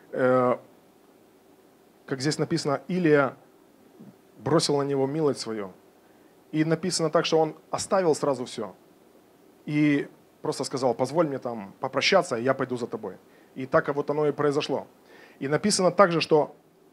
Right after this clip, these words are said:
«а сам встал и пошёл за Илию и стал служить ему».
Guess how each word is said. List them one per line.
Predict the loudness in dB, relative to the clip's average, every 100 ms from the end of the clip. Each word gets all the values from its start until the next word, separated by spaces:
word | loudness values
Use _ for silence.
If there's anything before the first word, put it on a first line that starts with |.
| _ _ _ _ _ _ _
«а | -2
сам | 0 4 4
встал | 2 2 2
и | 2 -2
пошёл | -4 -4 2 2 2 -2 -14 _ _ _
за | -4 -2
Илию | 0 0 2 4 4 2 -6 -12 _ _ -14
и | -12
стал | -2 4 6 6 0
служить | -10 -8 -4 -4 -4
ему». | -6 -8 -10